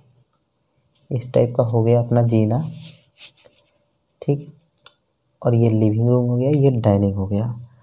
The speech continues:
आप चाहो तो यहाँ भी एक कोई लगा सकते हैं डोर, अगर आप चाहो तो, नहीं तो ओपन रख सकते हैं, कोई प्रॉब्लम नहीं। अगर डोर लगाना है तो बस इतना आपको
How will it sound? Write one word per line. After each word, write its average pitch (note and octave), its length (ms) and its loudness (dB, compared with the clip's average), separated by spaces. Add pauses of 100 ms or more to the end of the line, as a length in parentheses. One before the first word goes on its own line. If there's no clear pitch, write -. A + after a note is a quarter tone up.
(220)
आप C#3 240 2
चाहो D#3+ 300 2
तो E3 280 4
यहाँ B2+ 360 2
भी C#3 300 2
एक C#3+ 140 -4
कोई C#3+ 240 0 (840)
लगा A2+ 420 2
सकते B2+ 380 -4
हैं B2+ 320 -4 (1160)
डोर, A#2 360 2 (360)
अगर A2+ 200 2
आप A2+ 140 -2
चाहो G#2+ 360 -2 (200)
तो, A2+ 80 2 (840)
नहीं A2 280 0
तो C#3 100 -2 (400)
ओपन G#2 340 2 (960)
रख A#2+ 240 0
सकते - 320 -8
हैं, G2 80 -6
कोई A2 180 0
प्रॉब्लम G#2 380 -2
नहीं। A#2+ 240 -6 (580)
अगर A2 220 -2
डोर A2+ 260 0
लगाना B2+ 360 0
है B2+ 160 -2
तो B2 140 0
बस - 500 -4 (160)
इतना A#2+ 340 -4
आपको - 440 -4